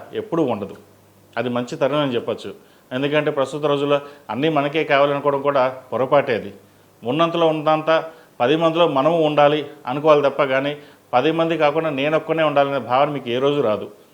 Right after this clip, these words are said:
ఇది ఒక అందుకు మంచిదే కూడా. కాబట్టి నలుగురు బాగుండాలి, నేను బాగుండాలని కోరుకునే మీ వ్యక్తిత్వానికి పది మంది మెచ్చుకుంటారు. అటు ఉద్యోగంలోనూ వ్యాపారంలోనూ ఒక సుస్థిరమైన స్థానాన్ని మీరు సంపాదించుకోగలుగుతారు.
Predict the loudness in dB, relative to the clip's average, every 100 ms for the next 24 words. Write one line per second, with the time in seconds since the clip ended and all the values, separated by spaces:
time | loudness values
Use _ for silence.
0 | _ _ -2 0 2 0 -2 -4 0 0
1 | 2 0 -6 -14 -20 _ _ -2 2 2
2 | 2 -2 -4 -12 -20 _ _ -4 0 2
3 | 2 2 2 4 4 4 0 -6 -14 -4
4 | -2 0 2 4 2 0 -2 -2 -2 -2
5 | -2 -4 -4 -4 0 0 0 -4 -4 -8
6 | -18 -4 0 2 2 0 -2 -6 -8 -2
7 | -2 -4 -10 -16 -10 -6 -4 2 2 4
8 | 2 0 -6 -8 -2 0 2 0 0 -2
9 | -2 -10 -20 -12 -6 -2 -4 -6 -14 -4
10 | -2 -2 -4 -2 2 2 0 -2 -6 -6
11 | -4 -2 -2 -4 -6 -6 -8 -10